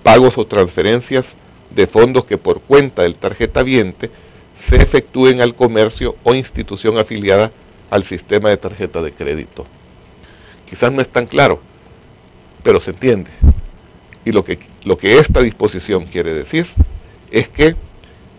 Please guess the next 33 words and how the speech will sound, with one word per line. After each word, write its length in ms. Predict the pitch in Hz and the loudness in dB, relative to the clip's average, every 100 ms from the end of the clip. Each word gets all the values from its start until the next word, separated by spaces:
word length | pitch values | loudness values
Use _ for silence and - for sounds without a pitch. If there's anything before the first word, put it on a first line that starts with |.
| _ _ | _ _
cualquier 680 | 113 107 101 - 143 165 143 | 2 4 4 -4 2 4 4
compra 460 | - 139 117 104 87 | 4 4 4 -4 -8
que 140 | - | -8
usted 280 | 95 - 113 | -12 2 4
haga 240 | 110 98 | 4 2
a 40 | 78 | -4
través 420 | 85 78 104 110 - - - _ _ _ - | -6 -2 0 0 -4 -14 -14 _ _ _ -6
de 60 | 98 | -2
la 120 | 87 | -2
tarjeta 380 | - 90 107 104 | -4 -6 -2 0
de 120 | 92 | -2
crédito 420 | 95 101 101 104 | -2 -2 -4 -8
que 100 | 95 | -8
responde 460 | 90 87 113 123 113 | -12 -8 -4 0 2
a 40 | |
una 180 | 117 113 | 2 0
línea 400 | 123 185 170 113 | 0 0 2 2
de 120 | 90 | 0
crédito 440 | - 110 101 82 | 0 0 0 -4
que 80 | - | -12
tiene 200 | 92 98 | -12 -8
abierta 540 | 95 104 107 107 90 - - - - - | -4 0 0 0 -10 -10 -16 -20 -18 -6
de 100 | 95 | -4
la 120 | 80 | -2
casa, 360 | 113 90 110 - _ _ - | -2 -4 -6 -14 _ _ -12
de 80 | |
la 120 | 87 95 | -6 -4
tarjetera, 540 | 104 - - 82 73 - _ _ _ _ - | -4 -6 -2 -2 -2 -16 _ _ _ _ -12
entonces 400 | 98 87 127 135 | -10 -2 -2 -2
cualquier 520 | - 147 156 - 143 | -2 0 0 0 -4
compra 440 | - 135 123 - 73 _ _ _ - - - | -2 -4 -4 -12 -18 _ _ _ -20 -20 -16
sin 440 | - 170 190 180 139 | -2 0 0 -4 -2
límite, 480 | 170 156 113 - | 0 0 -2 -10